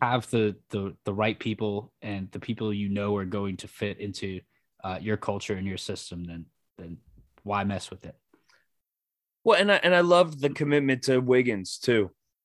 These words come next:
Speaker 2: You know, I mean, they, they looked at Wiggins and said, "You are the twenty twenty-two version of what Harrison Barnes was for us."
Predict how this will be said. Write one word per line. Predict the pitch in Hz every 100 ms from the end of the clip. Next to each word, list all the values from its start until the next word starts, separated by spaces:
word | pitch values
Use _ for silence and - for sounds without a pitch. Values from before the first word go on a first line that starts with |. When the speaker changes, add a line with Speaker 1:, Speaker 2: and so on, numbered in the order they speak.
| _
Speaker 2:
You | 127
know, | 117 104 101 - _ _
I | 127
mean, | 127 123 120
they, | 151
they | 160 156 175
looked | 175 170
at | 156 127
Wiggins | 143 135 127 113
and | 110
said, | 120 107 101
"You | 90 117 135
are | 131 123 113 101 - -
the | 110
twenty | - 120 117
twenty-two | 113 123 113 107 120
version | 110 113 104
of | 113
what | 113
Harrison | 95 110 107 117
Barnes | 101 110 135 113
was | 95 90
for | - 62
us." | 50 -